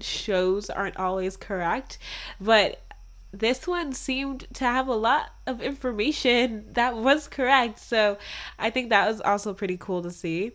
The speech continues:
Another great thing to see is we got to learn a lot about Sean, both his present life and also his past life. And they do that through a lot of flashback scenes where we get to see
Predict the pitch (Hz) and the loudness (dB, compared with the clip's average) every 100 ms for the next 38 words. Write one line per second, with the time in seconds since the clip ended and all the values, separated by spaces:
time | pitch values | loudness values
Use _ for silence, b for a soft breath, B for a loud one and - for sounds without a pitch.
0 | _ - _ - - _ _ - 226 220 | _ -20 _ -20 -20 _ _ -6 -4 0
1 | 226 240 240 214 196 - 202 196 196 214 | 0 0 -2 -2 -2 -2 -4 -4 -4 -8
2 | - 202 190 - 196 190 190 - 202 220 | -6 -6 -4 -2 -2 -4 -6 -12 -8 -2
3 | 247 - 359 262 220 226 202 202 190 196 | -2 0 -2 0 0 0 -2 0 2 2
4 | 196 190 175 - 160 170 180 175 185 - | 2 2 0 -4 -6 -6 -6 -8 -12 -16
5 | - _ _ 214 202 - 208 175 - 202 | -20 _ _ -4 -4 -4 -6 -8 -6 -4
6 | 208 247 247 247 247 247 - 226 - 202 | -4 -6 -10 -6 -6 -6 -8 -12 -8 -8
7 | 202 196 196 - - 170 175 - - 156 | -6 -6 -8 -10 -12 -10 -10 -12 -14 -14
8 | 180 208 196 220 196 233 262 269 262 233 | -14 -14 -6 -6 -6 -10 -8 -10 -6 -6
9 | 220 202 202 196 185 - B B - - | -4 -4 -4 -4 -8 -10 B B -12 -4
10 | 190 180 - 190 180 - - 190 214 240 | -4 -4 -6 -6 -6 -10 -10 -8 -8 -10
11 | 196 196 185 185 185 185 185 - 196 190 | -8 -6 -4 -4 -6 -8 -12 -10 -8 -6
12 | 190 | -6